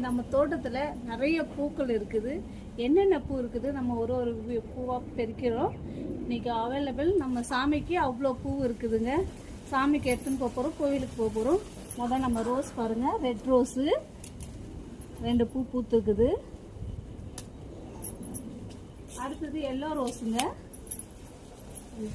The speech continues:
பாருங்க, எல்லோ ரோஸ் ரெண்டு அரும்பு நல்லா விட்டுருக்குது. ரெண்டு ரோஸ் பூத்துருக்குது. இதை பறிச்சுக்குவோம். அடுத்தது பார்த்தீங்கன்னா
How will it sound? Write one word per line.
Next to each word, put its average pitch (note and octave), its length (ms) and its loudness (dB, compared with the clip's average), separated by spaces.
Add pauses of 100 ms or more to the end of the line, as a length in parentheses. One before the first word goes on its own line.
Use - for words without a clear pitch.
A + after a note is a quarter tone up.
பாருங்க, A3 240 -2 (680)
எல்லோ A#3 220 0
ரோஸ் A3 180 -2 (120)
ரெண்டு G#3+ 180 -4 (260)
அரும்பு A#3+ 380 -2
நல்லா A3 180 -4 (100)
விட்டுருக்குது. G#3+ 520 -4 (920)
ரெண்டு A3 240 -4
ரோஸ் A3 260 -2
பூத்துருக்குது. A3+ 640 -6 (2250)
இதை A3 240 -2
பறிச்சுக்குவோம். - 720 2 (2000)
அடுத்தது D#4+ 380 0
பார்த்தீங்கன்னா A3+ 540 0